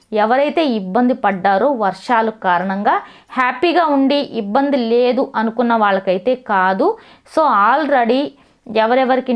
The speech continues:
నీళ్ళు వచ్చాయి అంతా కూడా సచివాలయం వాళ్ళైతే ఎంక్వైరీ కూడా చేస్తుంటారు. So ఎవరికైతే నీళ్ళు వచ్చి ఇంట్లో ఇబ్బంది అయిపోయి, ఇబ్బందులు ఎవరైతే పడ్డారో వర్షాల కారణంగా ఇంట్లో ఉండలేక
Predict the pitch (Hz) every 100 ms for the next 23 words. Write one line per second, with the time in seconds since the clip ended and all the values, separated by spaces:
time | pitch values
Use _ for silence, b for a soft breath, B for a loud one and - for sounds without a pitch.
0 | 220 220 240 233 - 247 214 220 226 254
1 | 247 240 294 - 202 - 226 226 220 202
2 | 190 190 285 311 - _ - 202 202 220
3 | 214 226 220 214 185 208 214 214 208 392
4 | 427 B B - 359 302 220 269 320 302
5 | 294 330 254 220 226 262 254 240 - 240
6 | 226 226 226 247 233 190 202 233 226 214
7 | 214 208 202 202 - 208 220 226 302 285
8 | 208 226 240 233 - 185 185 208 226 320
9 | 214 175 - 220 208 196 190 202 190 202
10 | 359 B B B 247 233 247 233 220 240
11 | 226 220 220